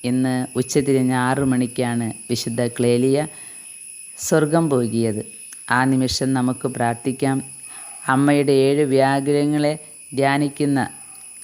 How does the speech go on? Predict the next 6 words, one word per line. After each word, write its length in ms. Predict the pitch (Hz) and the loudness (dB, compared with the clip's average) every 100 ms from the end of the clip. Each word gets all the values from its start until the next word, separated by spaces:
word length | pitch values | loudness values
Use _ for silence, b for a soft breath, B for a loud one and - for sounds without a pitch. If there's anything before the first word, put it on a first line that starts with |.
| - | -14
സഭ 420 | - - 143 139 127 107 - | -8 0 0 2 -2 -2 -12
സ്ഥാപിച്ചവളാണ് 920 | - 131 127 131 - 135 123 113 107 - | -2 0 0 -4 -2 -2 -2 -4 -6 -4
വ്യാകുല 380 | 123 120 123 131 | 0 2 2 0
മാതാവിൻ്റെ 680 | 127 123 123 123 120 117 123 | 0 0 0 0 -2 -2 -6
കൊച്ചു 420 | - 147 - 151 | -4 -6 -6 -10
സഹോദരികൾ. 760 | - 120 110 107 101 98 101 | -2 -2 -2 -4 -4 -6 -6